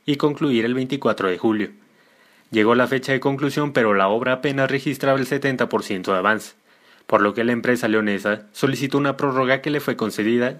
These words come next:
La nueva fecha de término era el treinta de septiembre. Sin embargo, para esa fecha tampoco estuvo terminado el desarrollo habitacional, por lo que le fue otorgada una segunda y última prórroga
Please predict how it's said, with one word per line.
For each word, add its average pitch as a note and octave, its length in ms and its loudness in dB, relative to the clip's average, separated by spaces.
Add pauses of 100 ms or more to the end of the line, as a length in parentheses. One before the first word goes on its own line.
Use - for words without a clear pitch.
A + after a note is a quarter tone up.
La C3 160 -2
nueva C3 260 2
fecha C#3 280 -2
de A#2+ 80 0
término C3 500 -2
era B2 200 0
el B2+ 100 -4
treinta G#2+ 320 -2
de F#2+ 80 0
septiembre. G#2+ 480 -4 (480)
Sin G2+ 240 -10
embargo, G#2 480 2
para A2+ 220 2
esa A#2+ 220 0
fecha A#2+ 320 0
tampoco C3+ 480 0
estuvo C3 320 0
terminado C3+ 440 0
el A2+ 80 -2
desarrollo B2 500 0
habitacional, B2 680 -2
por C3+ 160 0
lo A#2 120 2
que G#2+ 120 -2
le G#2 100 0
fue C#3 180 -2
otorgada B2 600 0
una C3 280 -2
segunda D#3 600 -2
y A#2+ 160 -2
última G#2 380 -2
prórroga B2+ 500 0